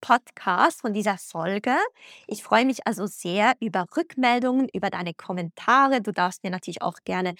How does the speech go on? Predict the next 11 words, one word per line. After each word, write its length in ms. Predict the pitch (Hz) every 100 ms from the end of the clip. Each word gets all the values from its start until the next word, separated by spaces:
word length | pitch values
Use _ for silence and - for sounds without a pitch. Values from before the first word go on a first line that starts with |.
| - -
jederzeit 540 | 214 240 220 - 170 -
eine 180 | 175 - _
E-Mail 420 | 294 359 311 285
schreiben 680 | 277 - 214 220 233 226 226 - - - -
oder 240 | 269 247
das 220 | 170 -
Kontaktformular 1080 | - 165 - 302 - - 247 226 214 196 -
auf 140 | 208 -
meiner 280 | 185 190 175
Webseite 500 | 170 - 165 170 170
benutzen. 760 | 180 165 165 - 175 160 156